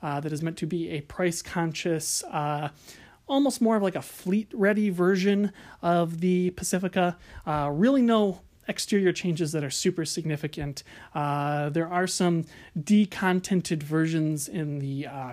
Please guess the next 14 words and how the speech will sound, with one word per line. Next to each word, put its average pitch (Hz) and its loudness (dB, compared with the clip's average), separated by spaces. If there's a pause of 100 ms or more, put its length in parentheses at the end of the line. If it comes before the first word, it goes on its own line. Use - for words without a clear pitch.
car 185 2 (280)
where, 151 0
like, 147 -2
it 156 0
doesn't 160 0
come 160 -4
with 160 -4
leather 151 0
seats 156 -6
anymore. 147 -2 (300)
Uh, 135 -4
you 143 -2
lose 165 0
some 156 0